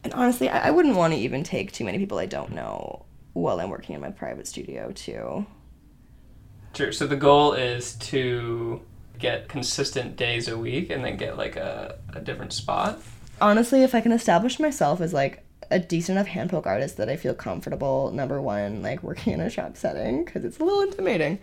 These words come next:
Speaker 2: Yeah.
Speaker 1: Um, being a self-taught.
Speaker 2: Definitely. Well, I mean, everybody's self-taught in this industry now.
Speaker 1: Yeah, fuck.
Speaker 2: It,
Speaker 1: Well, and, like,
Speaker 2: essentially.
Speaker 1: I, I definitely didn't do it on my own. Like, I had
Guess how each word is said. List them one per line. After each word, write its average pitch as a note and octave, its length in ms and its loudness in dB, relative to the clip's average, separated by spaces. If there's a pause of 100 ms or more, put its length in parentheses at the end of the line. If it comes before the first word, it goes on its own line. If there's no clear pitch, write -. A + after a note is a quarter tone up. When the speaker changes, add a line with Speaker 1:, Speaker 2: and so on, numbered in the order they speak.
Speaker 2:
Yeah. C3+ 600 -4
Speaker 1:
Um, F#3+ 360 6
being F#3 240 4
a G3 60 2
self-taught. D3+ 680 2
Speaker 2:
Definitely. D2 220 -8 (340)
Well, G#3+ 100 2
I F#3+ 60 4
mean, G#3 160 2
everybody's E3 420 2
self-taught A#2 420 -2
in B2 60 -8
this C3 140 -8
industry A#2+ 360 -2
now. C3 320 -4 (200)
Speaker 1:
Yeah, - 60 -18 (260)
fuck. - 280 -20 (340)
Speaker 2:
It, - 160 -6
Speaker 1:
Well, C#4+ 160 8 (160)
and, D4 140 4
like, D4+ 120 6
Speaker 2:
essentially. D3 360 0 (280)
Speaker 1:
I, A#3+ 180 8
I - 20 8
definitely F4 360 6
didn't G#3+ 260 6
do F#3+ 180 8
it F3 60 8
on D3+ 120 6
my B2+ 140 4
own. C3 300 2
Like, B2+ 140 -2
I D#3+ 60 4
had D3+ 640 4